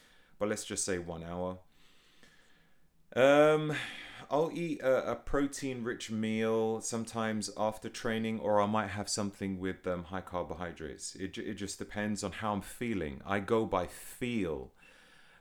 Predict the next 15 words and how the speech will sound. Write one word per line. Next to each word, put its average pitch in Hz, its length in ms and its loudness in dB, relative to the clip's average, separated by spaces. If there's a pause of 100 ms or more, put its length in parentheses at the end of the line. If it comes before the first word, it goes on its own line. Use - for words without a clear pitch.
(100)
Um, 98 1000 0 (520)
if, 98 320 -8
if 98 240 -6
you're 113 80 2
not 117 240 0
quite 127 400 2
there 117 320 6
with 110 180 -2
how 107 120 0
you 95 220 0
feel, 107 960 0 (500)
um, 98 520 2 (180)
maybe 113 360 0
go 101 240 4
by 95 800 2